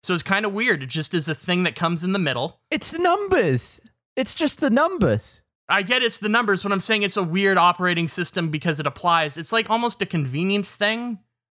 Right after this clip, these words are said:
Speaker 1: I don't feel like, I don't, it's just strange. That's why I never thought about it, 'cause I wasn't, there's no number thing from one to eleven.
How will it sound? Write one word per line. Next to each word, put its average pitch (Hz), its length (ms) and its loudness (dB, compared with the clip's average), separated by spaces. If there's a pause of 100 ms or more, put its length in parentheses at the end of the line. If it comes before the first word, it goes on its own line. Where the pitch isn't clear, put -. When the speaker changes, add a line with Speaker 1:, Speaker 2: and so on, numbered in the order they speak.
(140)
Speaker 1:
I 147 120 2
don't 202 180 0
feel 202 180 -2
like, 180 180 0 (240)
I 170 120 0
don't, 214 120 0
it's 180 160 -2
just 202 220 -4
strange. - 400 -2
That's 156 160 -6
why 190 80 4
I 185 60 2
never 175 200 0
thought 202 240 2
about 123 200 -8
it, - 60 -20 (100)
'cause 151 160 -4
I 156 80 2
wasn't, 185 480 -2 (220)
there's 170 240 -4 (320)
no 196 180 4
number 196 320 2
thing 185 300 0
from 147 320 -4
one 170 240 0
to 160 220 -4
eleven. 139 320 0